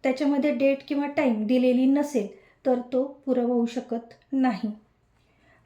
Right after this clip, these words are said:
फेक नंबर असेल तर, म्हणजे नंबर सांगितला वेगळा आहे, दाखवला वेगळा आहे मोबाईलचा नंबर, त्यात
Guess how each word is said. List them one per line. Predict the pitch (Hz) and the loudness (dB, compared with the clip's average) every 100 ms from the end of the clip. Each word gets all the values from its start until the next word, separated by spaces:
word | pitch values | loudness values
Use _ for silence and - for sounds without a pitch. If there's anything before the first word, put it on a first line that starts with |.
| - | -2
फेक | 311 311 | -2 2
नंबर | 320 311 294 302 294 | 4 4 6 4 2
असेल | 277 277 262 262 | 0 2 2 2
तर, | 240 214 | -2 0
म्हणजे | 240 247 285 | 0 0 0
नंबर | 277 254 254 | 2 2 0
सांगितला | 262 285 233 233 262 254 | 0 -2 0 0 -2 0
वेगळा | 240 226 233 | 2 2 0
आहे, | 226 233 | 0 -2
दाखवला | 226 214 214 240 226 | -4 -6 -4 -2 -2
वेगळा | 226 208 220 | -2 -4 -4
आहे | 214 | -6
मोबाईलचा | 214 202 214 208 226 | -6 -6 -6 -6 -6
नंबर, | 214 214 208 - _ _ _ _ - | -4 -6 -6 -14 _ _ _ _ -6
त्यात | 254 | -4